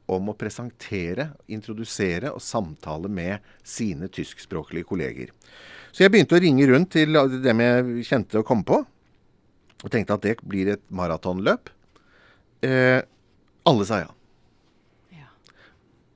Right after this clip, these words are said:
Speaker 1: Det var helt, ja, det må jeg si, det var helt rørende. Altså, selv de som ikke hadde noe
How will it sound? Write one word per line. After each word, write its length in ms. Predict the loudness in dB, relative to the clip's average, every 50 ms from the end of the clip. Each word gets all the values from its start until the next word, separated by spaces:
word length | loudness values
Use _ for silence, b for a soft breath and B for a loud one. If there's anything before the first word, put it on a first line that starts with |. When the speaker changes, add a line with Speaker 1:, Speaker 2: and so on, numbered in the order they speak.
| _ _ _ _ _ -2
Speaker 1:
Det 140 | 0 2 2
var 80 | 2 -2
helt, 720 | -2 -10 -12 -6 -2 0 0 0 -2 -4 _ _ -20 -20 -20 -20 _ _ _ _ _ _ _ _ _ _ _ _ _ _ _ _ _ _ _ _ _ _ _ _
ja, 60 | -6
det 80 | -4 -2
må 60 | -2
jeg 60 | -2 -2
si, 60 | -2 -2
det 60 | -4
var 80 | -2 -4
helt 160 | -6 -6 -6 -10 -10 -4
rørende. 540 | -2 0 2 2 0 -2 -4 -6 -8 -8 -10 -12 _ _ _ b b b b b b b b b b b b _ -4
Altså, 160 | -2 0 -2
selv 240 | 2 4 4 4 4 2
de 80 | -2 0
som 140 | 0 -2 -4 -4 -8 _ _ -10
ikke 160 | -6 -4 -4
hadde 300 | -2 -2 -2 0 0 -2 0
noe 640 | 0 0 0 0 0 0 0 -2 -2 -2 -4 -4